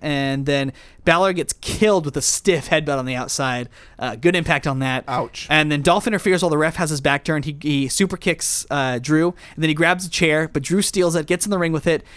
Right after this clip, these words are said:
Speaker 1: and then Finn sees it, uses it to his advantage, does a drop kick into the corner, into the chair, and then, uh, coup de grace.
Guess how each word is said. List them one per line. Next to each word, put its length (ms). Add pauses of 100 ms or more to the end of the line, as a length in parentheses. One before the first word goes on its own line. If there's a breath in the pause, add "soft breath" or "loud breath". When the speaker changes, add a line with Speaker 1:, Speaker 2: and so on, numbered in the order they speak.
(140)
Speaker 1:
and 180
then 80
Finn 340
sees 280
it, 80
uses 260
it 120
to 80
his 100
advantage, 480
does 200
a 120
drop 240
kick 160
into 120
the 60
corner, 300
into 220
the 80
chair, 360 (360 loud breath)
and 340
then, 500
uh, 220
coup 180
de 60
grace. 340